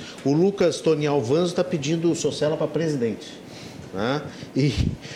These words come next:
o, a Jussara Co-, Souto,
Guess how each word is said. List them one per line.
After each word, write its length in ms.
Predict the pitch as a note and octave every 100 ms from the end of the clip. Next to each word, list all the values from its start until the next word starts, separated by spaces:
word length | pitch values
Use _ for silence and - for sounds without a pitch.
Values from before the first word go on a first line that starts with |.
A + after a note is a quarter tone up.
| -
o, 280 | D#3 D#3 D3+
a 420 | C#3 C3 B2+ A#2+
Jussara 540 | A#2 C#3+ - D3+ C3+ A#2+
Co-, 440 | - - E3 C3
Souto, 520 | - E3+ G3 G3+ G3